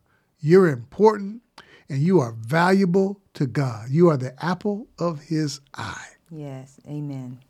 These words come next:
Speaker 2: Yep, yep, yep.
Speaker 1: And he loves you,
Speaker 2: Mm.
Speaker 1: and there's nothing you can do about it.
Speaker 2: Yeah.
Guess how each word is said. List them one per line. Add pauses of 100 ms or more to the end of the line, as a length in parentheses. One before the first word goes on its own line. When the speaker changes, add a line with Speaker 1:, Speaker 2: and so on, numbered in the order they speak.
(340)
Speaker 2:
Yep,
yep,
yep. (240)
Speaker 1:
And
he
loves
you, (440)
Speaker 2:
Mm.
Speaker 1:
and
there's
nothing
you
can
do
about
it. (460)
Speaker 2:
Yeah.